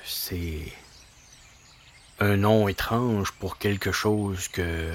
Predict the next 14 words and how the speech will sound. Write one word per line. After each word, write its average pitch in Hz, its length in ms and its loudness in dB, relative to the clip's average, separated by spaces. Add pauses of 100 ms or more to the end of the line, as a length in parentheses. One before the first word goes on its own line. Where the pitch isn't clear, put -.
(120)
bien 95 400 2
des 95 160 0
gens 98 300 -2
font 90 260 -2
déjà. 87 400 -4 (1300)
J'aurais 95 320 0
pu 113 160 -2
vous 101 160 -2
dire 107 280 0
un 101 160 2
nom, 110 320 2
euh, 92 120 -6 (320)
qui - 80 -6
paraît 98 340 -2